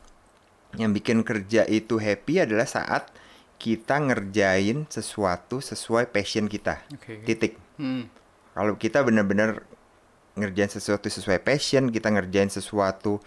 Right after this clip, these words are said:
Speaker 1: sesuai dengan kita bisa mengaktualisasi diri kita,
Speaker 2: Hmm, hmm.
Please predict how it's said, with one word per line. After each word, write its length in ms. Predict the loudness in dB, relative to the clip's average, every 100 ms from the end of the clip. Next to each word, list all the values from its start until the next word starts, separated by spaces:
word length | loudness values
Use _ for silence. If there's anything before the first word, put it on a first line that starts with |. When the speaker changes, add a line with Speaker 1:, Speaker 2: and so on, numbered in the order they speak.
| -16 -20 _
Speaker 1:
sesuai 720 | -6 -4 -2 2 4 4 4
dengan 640 | 2 2 2 2 0 -2 -6 -14 -20 _
kita 180 | -4
bisa 200 | 0 0
mengaktualisasi 960 | 0 2 0 -2 2 2 2 0 -2 0
diri 220 | 0 0 0
kita, 420 | -2 0 0 0
Speaker 2:
Hmm, 240 | 0 -2
hmm. 240 | -4 -6